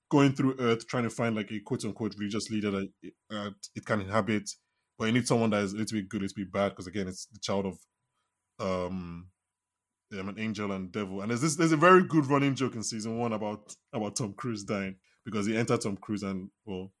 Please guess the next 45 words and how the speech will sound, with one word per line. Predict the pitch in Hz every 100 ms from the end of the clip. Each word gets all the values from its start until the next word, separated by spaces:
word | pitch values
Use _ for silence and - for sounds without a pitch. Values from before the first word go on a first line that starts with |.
| _ -
he |
killed | 98 117 107
him | 95 82 -
because | 95 90
he |
wasn't | 95 98 98
good | 95
enough | 92 87
to | 95
hold | 95 95
him. | 92 87 _ _ _ _ _
Um, | 139 143 139 139 139 131 123 _ _
yeah, | 185 202 120 -
a-, | 143 - 156
again, | 147 147 113 -
another | 135 151
s-, | 151 -
little | 147 139
spoiler | - 135 127
warning, | 123 120 117 131
spoiler | - - 123 120
warning. | 113 113 113 127 _ _ _ _ _ 113
But, | 123 120 117 110 -
um, | 117 113 110 107 107 104 101 _ _ _ _ _ _ _ _ _
at | 143
the |
end | 160
of | 143
season | 135 127 123
one, | 120 143 202 - _ _ _ _ - 160
d-, | 113 -
we | 135
find | 127 135
out | 120
that | 110
God | 107 120
is | 113
not | 113 107
in | 104
heaven | 107 101 127 147 _ -
and | 110 101 101 101
he's | 95 98
on | 107
earth, | 113 113 123
and | 113 101